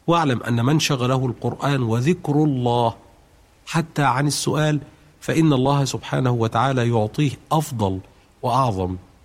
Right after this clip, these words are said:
مما يعطي السائلين. فلا تشغل نفسك أبدا بكل هذه الأشياء، لكن ركز على طاعتك، ركز على عبادتك، ركز على قربك من الله،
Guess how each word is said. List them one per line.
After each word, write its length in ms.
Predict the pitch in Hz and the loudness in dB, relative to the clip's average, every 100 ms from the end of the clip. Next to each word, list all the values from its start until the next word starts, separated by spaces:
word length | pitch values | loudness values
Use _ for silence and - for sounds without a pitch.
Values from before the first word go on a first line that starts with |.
| _ - | _ 0
مما 300 | 127 110 98 | 2 2 2
يعطي 300 | 101 95 - | -2 -4 -6
السائلين. 680 | - - 90 87 87 82 - - _ _ - | -6 -6 -10 -12 -10 -10 -14 -20 _ _ -10
فلا 260 | 175 156 | -2 0
تشغل 400 | 127 127 107 101 | 0 -2 -2 -4
نفسك 300 | 104 101 - - _ 127 | -6 -8 -12 -18 _ -6
أبدا 420 | 120 98 90 85 - - - _ | -4 -2 -4 -6 -12 -20 -20 _
بكل 300 | 110 - 110 | -10 -2 -2
هذه 400 | 87 107 98 95 | 0 -2 -4 -4
الأشياء، 500 | 92 - - 98 95 - - - - | -6 -6 -8 -4 -6 -6 -16 -20 -14
لكن 340 | 98 98 - 92 | -6 -6 -4 -4
ركز 340 | 98 - 87 | -4 -6 -12
على 240 | 80 85 90 | -10 -12 -12
طاعتك، 580 | 76 76 120 - - | -10 -10 -12 -16 -14
ركز 300 | 110 - 90 | -14 -12 -12
على 220 | - 92 90 | -8 -6 -4
عبادتك، 600 | 85 90 92 95 92 92 - - - - - | -4 -6 -4 -6 -8 -10 -16 -20 -20 -20 -10
ركز 300 | 131 131 120 | -6 -2 -2
على 220 | 95 107 104 | -2 -4 -4
قربك 580 | - 135 139 107 101 | -6 -4 -2 -2 -4
من 220 | 95 95 92 | -4 -4 -4
الله، 300 | 90 92 | -6 -8